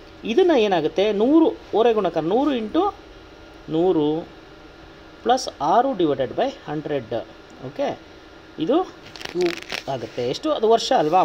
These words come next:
ಮೂರು ವರ್ಷ. ಹದಿನಾಲ್ಕು ಸಾವಿರದ ಎಂಟುನೂರು ಹಂಗೆ ಎತ್ಕೊಳ್ಳಿ. ಇದನ್ನ ನಾವು ಬರೆದ್ರೆ ನೂರು ಪ್ಲಸ್ ಆರು, ನೂರ ಆರು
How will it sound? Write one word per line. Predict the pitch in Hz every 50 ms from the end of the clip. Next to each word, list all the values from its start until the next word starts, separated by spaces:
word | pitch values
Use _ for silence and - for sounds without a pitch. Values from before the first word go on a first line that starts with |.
| 156 180
ಮೂರು | 196 190 160 135 123
ವರ್ಷ. | 110 - - - - -
ಹದಿನಾಲ್ಕು | 165 180 233 247 -
ಸಾವಿರದ | - 240 226 226
ಎಂಟುನೂರು | 214 214 202 208 208 180 170
ಹಂಗೆ | 208 269
ಎತ್ಕೊಳ್ಳಿ. | 254 185 - - - 143 147 160 175 175 - - - - - - - - - - 226 247
ಇದನ್ನ | 294 403 415 415 339 262
ನಾವು | 202 170 160 165 180 190 190 208 - - - - - - - - - - - - - - - - - - - - - - - - - - - - - - - - - - - - - - - 190
ಬರೆದ್ರೆ | 214 226 214 233 262 311 339 339 - - - - - - - - - 185
ನೂರು | 208 233 262 277 269 -
ಪ್ಲಸ್ | 254 240 226 -
ಆರು, | 226 214 190
ನೂರ | 180 190 208 240 247 233 233 226 226
ಆರು | 226 254